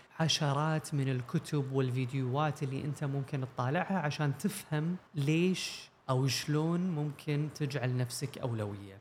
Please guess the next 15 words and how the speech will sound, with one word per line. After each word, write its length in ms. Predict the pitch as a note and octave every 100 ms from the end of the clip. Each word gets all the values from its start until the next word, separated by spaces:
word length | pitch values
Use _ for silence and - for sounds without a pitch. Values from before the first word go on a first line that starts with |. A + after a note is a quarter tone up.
| -
أول 340 | A3+ C4+ B3+
نقطة 440 | F#3+ F3+ - G#2+ G#2 - -
في 200 | - C#3
إنك 240 | C#3+ C#3+ -
تجعل 540 | - F3+ C#3+ B2+ C3
نفسك 440 | C#3+ - - E3 -
أولوية، 680 | E3+ E3 D#3 C#3 B2+ A#2+ C#3+ - -
إنك 400 | D3+ D3 D3 D3 D3 - - -
تستوعب 840 | D#3+ - - - G#3 A#3 G3+ F#3+ E3+ - - G3
قيمتك. 520 | F#3+ B2+ A#2+ A2 - - - -
بالإنجليزي 840 | C#3 D3 C#3+ D#3 E3 C#3+ E3 E3 - - -
recognize 760 | D3+ E3+ - C#3+ D#3 D#3 E3 C#3
your 320 | C#3+ C3+ C3+
worth. 460 | C#3+ G#2+ - - -
أنت 300 | G#3 G#3